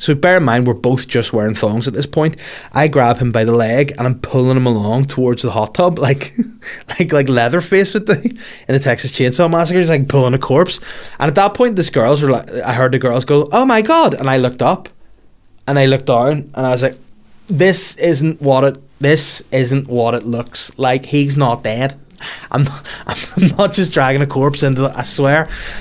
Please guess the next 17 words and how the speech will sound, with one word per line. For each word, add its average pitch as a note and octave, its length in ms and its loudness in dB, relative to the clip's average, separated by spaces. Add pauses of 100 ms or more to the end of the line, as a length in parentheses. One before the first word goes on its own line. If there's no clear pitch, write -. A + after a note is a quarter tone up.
And C#3 80 0
believe G3+ 200 4
it G3 60 4
or D#3+ 40 4
not, D3 300 2 (1300)
the A#2+ 100 -2
party A2+ 240 0
didn't G#2 220 -2
happen G#2+ 360 -4 (220)
that - 160 0
particular C3 360 0
night. C3 220 2
But D3+ 80 2
what F3 160 4
did B2 160 2
happen C#3+ 320 2
was, C#3 300 4